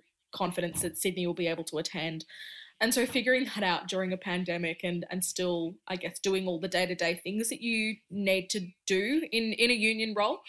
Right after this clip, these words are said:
has been really, really challenging this year, um, as well as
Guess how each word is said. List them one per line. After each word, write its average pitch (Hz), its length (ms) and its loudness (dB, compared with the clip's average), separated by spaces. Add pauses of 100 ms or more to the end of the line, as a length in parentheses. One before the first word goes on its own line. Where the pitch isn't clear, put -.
(300)
has 202 220 6
been 202 220 2
really, 180 260 0
really 170 220 -2
challenging 170 480 -2
this 170 240 -2
year, 165 360 -2 (140)
um, 175 480 -2
as 208 140 4
well 214 280 6
as - 340 2